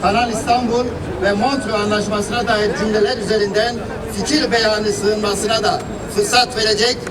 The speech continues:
fakat esasında darbe heveslerini ortaya koyan muhtıra çağrışımlı bir açıklama yaptı.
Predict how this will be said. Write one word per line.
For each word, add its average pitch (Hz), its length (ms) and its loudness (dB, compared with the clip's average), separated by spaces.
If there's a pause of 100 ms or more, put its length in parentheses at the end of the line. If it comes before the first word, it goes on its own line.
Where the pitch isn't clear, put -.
(300)
fakat 214 300 4 (200)
esasında 208 640 0
darbe 220 280 2
heveslerini 214 560 0
ortaya 202 400 0
koyan 196 320 0 (320)
muhtıra 214 500 0
çağrışımlı 202 760 0 (300)
bir 226 120 0
açıklama 196 600 0
yaptı. - 320 -4